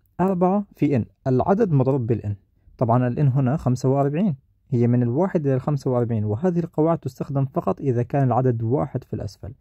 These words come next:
أي خمسة وأربعين في ستة وأربعين على اثنان، وهنا أربعة في خمسة وأربعين. لاختصار الوقت أيضًا بالآلة الحاسبة سأقوم بإيجاد هذا الناتج. طبعًا الناتج هنا يساوي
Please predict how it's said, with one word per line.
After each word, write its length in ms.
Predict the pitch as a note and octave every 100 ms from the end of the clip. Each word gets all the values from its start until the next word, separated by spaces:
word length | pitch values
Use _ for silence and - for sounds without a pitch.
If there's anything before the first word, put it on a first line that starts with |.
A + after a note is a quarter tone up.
| _ _ _ _ _
أي 100 | B2
خمسة 320 | G#2+ E3+ C#3+ C3+
وأربعين 360 | B2 A#2 G#2+
في 180 | G#2+ C3+
ستة 280 | E3+ D3+ C#3+
وأربعين 360 | B2+ A#2 A#2
على 220 | A2 C#3+ C#3+
اثنان، 300 | C#3 D#3 G#3 _ _ _ - _ _
وهنا 460 | B2+ D3 D3+ C#3+ C#3
أربعة 320 | C3+ B2 A#2+
في 340 | - A#2+ A#2 B2+ _ _ _ _ _ -
خمسة 460 | - C#3+ - F#3+ - _ -
وأربعين. 500 | F3 F#3 A2+ F#2 F#2+ - _ _ -
لاختصار 560 | F#3+ G3 - B2+ B2+
الوقت 440 | G#2 A2 - F3+ -
أيضًا 280 | C3 G2+ G#2+
بالآلة 300 | G2 G2 G#2
الحاسبة 560 | G2+ - C3 C3+ F3+ F3+ _ -
سأقوم 420 | - G#2+ - A2+
بإيجاد 480 | G#2 A2 A#2 A#2 C3+ _ _ _ _
هذا 220 | - G#2+ D2
الناتج. 340 | B1+ - - _ _ _ _ _ _ _ _ _ _ _ - -
طبعًا 240 | B2+ B2
الناتج 400 | B2 C3 C3 D3+
هنا 140 | B2 B2
يساوي 580 | A2 - B2+ B2+ C3+